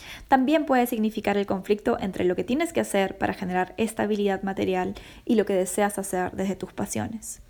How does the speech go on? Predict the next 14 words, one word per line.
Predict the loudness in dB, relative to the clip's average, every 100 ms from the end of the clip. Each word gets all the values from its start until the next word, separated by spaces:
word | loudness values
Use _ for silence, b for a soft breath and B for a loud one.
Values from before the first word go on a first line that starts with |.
| B B B
Sea | B 4 6 6 4
lo | 0 -2
que |
sea, | 0 2 0
Piscis, | -2 -4 -4 -6 -6
tranquilidad | 0 0 0 -2 0 -2
y | -4
paciencia. | -4 -2 -2 -4 -6 -14 -18 -4
No | -4
tienes | -2 0 2 2
que | 2
decidirlo | 0 0 0 0 0 -2
todo | -2 -2 2
ahora. | 2 2 -2